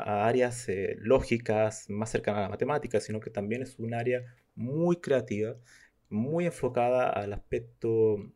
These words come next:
artesanal, yo incluso llegaría a atre-, me atrevería a decir, y eso se ve incluso en que hay lenguajes de programación que son dedicados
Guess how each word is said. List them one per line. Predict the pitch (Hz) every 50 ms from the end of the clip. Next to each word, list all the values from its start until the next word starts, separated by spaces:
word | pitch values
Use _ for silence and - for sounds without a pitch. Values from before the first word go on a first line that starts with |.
| _ _
artesanal, | - 107 - - - - - 104 120 156 170 139 113 - -
yo | 120 117 110 110 110 110
incluso | 110 110 - 120 - - - 107 104 101 - -
llegaría | 113 110 110 107 104 104 107 107 104 107 104 104 104
a | 104 98
atre-, | - 104 101 - - 92 - _
me | - 113 110
atrevería | - 107 101 98 107 110
a |
decir, | 104 - - 117 110 127 - - - - - - - - - - - - _ _ _
y | - 117 131
eso | - - 185
se | - - 131
ve | 110 123 147 156
incluso | 156 147 123 - 143 139 135 - - 156
en | 151 120 113 113
que | - 123
hay | 131 151
lenguajes | 160 139 120 131 123 -
de | 110
programación | - 123 110 107 - - 139 139 -
que | - 127
son | - - 135 135 147 151 147 120
dedicados | 120 117 110 113 - 127 135 143 151